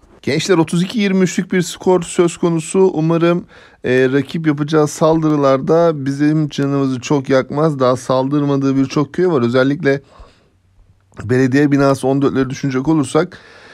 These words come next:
belediye binası on ikilerden üç alma ihtimallerine karşılık, e, garanti altı yıldızları mevcut ve rakip bayağı da bir, e, etkin hale gelecek. Şimdi ben,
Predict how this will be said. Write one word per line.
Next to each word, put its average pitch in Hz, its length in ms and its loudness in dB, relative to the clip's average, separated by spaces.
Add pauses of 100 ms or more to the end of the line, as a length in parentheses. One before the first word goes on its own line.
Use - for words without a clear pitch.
(200)
belediye 117 460 2
binası 139 340 0
on 151 100 0
ikilerden 131 560 0
üç 160 200 -2
alma 131 220 2
ihtimallerine 131 680 0
karşılık, 127 680 -2 (580)
e, 113 800 0 (140)
garanti 131 720 0
altı 127 360 0
yıldızları 120 520 0
mevcut 156 540 -2
ve 135 240 2
rakip 123 320 -2
bayağı 123 540 2
da 127 140 -2
bir, 160 260 -2
e, 117 640 -2 (1300)
etkin 131 360 -2
hale 127 260 2
gelecek. 127 480 0 (520)
Şimdi 180 380 0
ben, 180 260 2